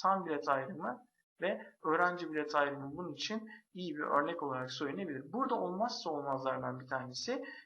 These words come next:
bölümler arasında, alt bölümler arasında, alt piyasalar arasında geçiş ve, e, arbitraj durumunun olmaması gerekiyor. Yani piyasadaki, e, tüketicilerin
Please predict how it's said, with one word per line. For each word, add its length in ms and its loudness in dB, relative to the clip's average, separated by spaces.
bölümler 520 0
arasında, 760 -4
alt 340 -4
bölümler 380 -2
arasında, 340 -2
alt 240 2
piyasalar 360 -6
arasında 720 -6
geçiş 760 0
ve, 300 -2
e, 40 -2
arbitraj 920 2
durumunun 520 -2
olmaması 580 -2
gerekiyor. 360 -4
Yani 240 0
piyasadaki, 720 -4
e, 60 -2
tüketicilerin 880 -4